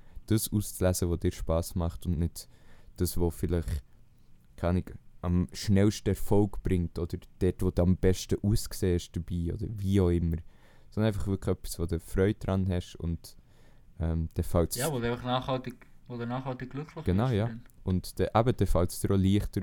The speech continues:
Speaker 1: überhaupt etwas zu machen. Ähm,
Speaker 2: Ja, absolut.
Speaker 1: ja.
Speaker 2: Ja, ich glaub, im, im Fitness ist halt die Versuchung auch schnell gross, durch ein Ziel zu setzen, wo du das Gefühl hast, du kannst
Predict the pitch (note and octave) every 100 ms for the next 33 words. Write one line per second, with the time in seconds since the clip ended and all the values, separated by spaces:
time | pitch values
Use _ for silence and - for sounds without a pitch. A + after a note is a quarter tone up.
0 | - F2+ F#2 F#2 F2+ - - - - -
1 | E2+ F2 - E2 - - - - - -
2 | - - - D#2+ D#2+ D#2+ E2 - - A2
3 | B2 B2 A#2 A2+ A#2+ - - - - -
4 | - - - - - - - - - -
5 | - - - - C#3+ D#3+ D#3+ - D3 C3+
6 | - D#3 C#3 F3 E3 E3 D#3 D3 D3+ C3+
7 | - - - - C3+ D3 D3 C#3 C#3+ -
8 | C#3 C3+ C3 C#3 D3 - - C#3+ C3+ C3
9 | C3 - - D3 D#3+ F3 E3+ - B2+ B2+
10 | - - C#3+ D3 - - - - - -
11 | - - A2+ A#2+ A#2+ A#2+ A#2 - - C3
12 | B2+ B2 A#2 A#2 -